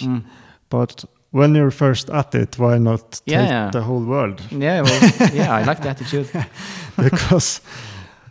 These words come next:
Speaker 2: of course, it's, uh, it's, uh, so endless opportunities.
Speaker 1: Mm.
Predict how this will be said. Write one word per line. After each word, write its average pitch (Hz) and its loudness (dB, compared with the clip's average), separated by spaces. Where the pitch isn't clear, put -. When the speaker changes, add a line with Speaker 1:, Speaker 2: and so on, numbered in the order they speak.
Speaker 2:
of 117 -2
course, 110 0
it's, - -6
uh, 104 0
it's, - -6
uh, 113 -2
so - -8
endless 139 2
opportunities. 120 0
Speaker 1:
Mm. 151 -4